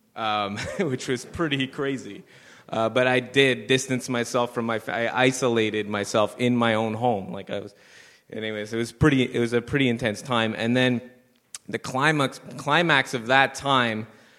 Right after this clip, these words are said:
I had, I lost two of my best friends, one to, um,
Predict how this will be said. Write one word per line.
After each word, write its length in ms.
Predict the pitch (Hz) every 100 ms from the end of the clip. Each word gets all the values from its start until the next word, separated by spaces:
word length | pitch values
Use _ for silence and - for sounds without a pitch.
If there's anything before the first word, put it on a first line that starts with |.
| - - -
I 160 | 120
had, 320 | 127 127 110 - - _ _
I 180 | 113 117
lost 640 | 117 131 135 113 - - _ _ _ _ _
two 340 | - 156 139 127
of 80 | 113
my 200 | 113 110
best 260 | 113 110
friends, 480 | - 117 92 107 -
one 320 | - 117 120
to, 520 | 117 - 113 110 110 110 _ _ _ _ -
um, 600 | 104 101 95 95 90